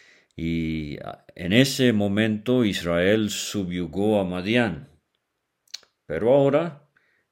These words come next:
eh, se voltea la tortilla, diríamos aquí en México, y Madián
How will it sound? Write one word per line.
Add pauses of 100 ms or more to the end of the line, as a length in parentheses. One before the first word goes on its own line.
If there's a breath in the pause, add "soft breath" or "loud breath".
eh,
se
voltea
la
tortilla,
diríamos
aquí
en
México,
y
Madián